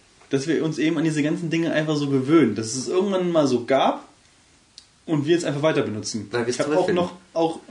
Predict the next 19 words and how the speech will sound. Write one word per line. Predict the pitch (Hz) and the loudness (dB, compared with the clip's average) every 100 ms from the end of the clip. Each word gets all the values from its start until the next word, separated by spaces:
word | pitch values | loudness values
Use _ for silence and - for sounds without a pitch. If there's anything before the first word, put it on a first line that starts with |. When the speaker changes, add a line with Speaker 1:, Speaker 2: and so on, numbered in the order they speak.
| 113 | -8
Speaker 1:
auch | 165 175 | -2 -2
noch | 185 | 0
ein | 156 | 0
richtig | 214 285 - | 2 2 2
geiles | 196 202 - | 0 -2 0
Beispiel | 143 147 - 113 | 2 2 2 -4
eigentlich. | 110 107 110 104 - - _ _ _ _ _ _ _ _ - - - | -4 -6 -6 -8 -12 -20 _ _ _ _ _ _ _ _ -20 -20 -10
Und | 117 | -6
zwar, | - 123 131 202 - - _ _ _ - | 0 2 2 0 -8 -20 _ _ _ -6
was | 135 185 - | -2 -2 0
sagst | 170 180 185 - | 2 2 0 -4
du | 190 190 185 - - - _ - | 0 2 0 -4 -16 -20 _ -6
zu | 160 | 0
deinem | 165 165 165 - | 2 2 0 4
Telefon? | 196 151 - 107 98 - - _ _ _ _ _ _ _ _ _ _ _ | 6 6 2 -4 -6 -10 -20 _ _ _ _ _ _ _ _ _ _ _
Speaker 2:
Was | 98 - | -10 -6
für | |
ein | 92 | -6
Telefon? | 113 113 90 | -4 -4 -6